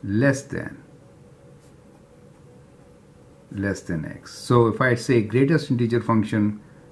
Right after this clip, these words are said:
let's use this symbol. We want to use all the three symbols so that, you know, whenever you're referring to some material, you can correlate. It is the largest integer value less than x.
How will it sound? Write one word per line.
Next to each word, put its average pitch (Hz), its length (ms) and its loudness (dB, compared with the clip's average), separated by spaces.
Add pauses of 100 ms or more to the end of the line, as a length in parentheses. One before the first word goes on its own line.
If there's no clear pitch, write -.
(480)
let's 104 280 -6
use 104 200 0
this 104 180 -2
symbol. 139 440 0 (120)
We 117 100 -4
want 107 180 0
to 107 60 0
use 107 160 0
all 113 200 4
the 110 120 2
three 123 240 -2
symbols 113 440 -2
so 117 120 -2
that, 104 300 0 (440)
you 131 80 0
know, 95 260 0 (420)
whenever 127 340 6
you're 120 160 8
referring 117 360 0
to 110 80 -4
some 107 320 0
material, 131 460 4 (160)
you 107 220 2
can 101 220 0
correlate. 82 460 -2 (140)
It 127 80 -2
is 120 120 2
the 120 80 6
largest 170 540 2
integer 127 280 2
value 90 400 -2 (120)
less 113 280 2
than 82 340 -6
x. - 500 -16